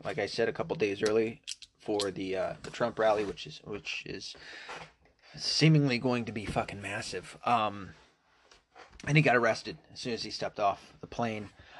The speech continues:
Uh, I think I saw a story earlier today that stated that, I don't know if he's done with whatever, but, I mean, even to arrest somebody because you saw a video that he burned a flag, uh, and especially if it's a Black Lives Matter flag, but, you know,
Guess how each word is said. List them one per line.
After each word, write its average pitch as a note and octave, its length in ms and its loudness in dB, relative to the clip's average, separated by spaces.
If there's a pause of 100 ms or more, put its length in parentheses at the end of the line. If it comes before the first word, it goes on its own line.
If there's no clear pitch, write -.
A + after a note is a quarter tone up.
(120)
Uh, G#2+ 580 6
I A2+ 100 0
think D3+ 360 2
I C#3 60 4
saw C3 240 4
a A#2+ 40 4
story B2 360 4
earlier B2 360 4
today A#2 320 2
that - 140 -4
stated G#2 400 2
that, F#2+ 280 -2
I A#2+ 80 2
don't C3 120 4
know A#2+ 80 2
if G#2+ 100 -2
he's - 180 -10 (200)
done B2 420 2 (460)
with A2+ 180 -2
whatever, G#2+ 580 6 (180)
but, F#3 200 8
I - 60 0
mean, A3 180 2
even F#3+ 280 2
to C#3+ 140 0
arrest A#2 420 2
somebody A2 260 -2
because G#2 320 -6
you G2+ 60 -12
saw G#2 200 0
a G2 40 -2
video G2 340 -4
that F#2+ 120 -6
he - 140 -12
burned G2+ 280 -6
a F2+ 40 -10
flag, F#2 440 -4 (460)
uh, G2+ 360 6
and B2 120 0
especially A2 480 2
if F#2 80 -4
it's - 120 -10
a G2+ 40 -8
Black F#2+ 280 0
Lives F#2 260 0
Matter F#2+ 240 -4
flag, F2+ 380 -2
but, - 320 -4
you A#2 140 -4
know, F#2+ 240 -4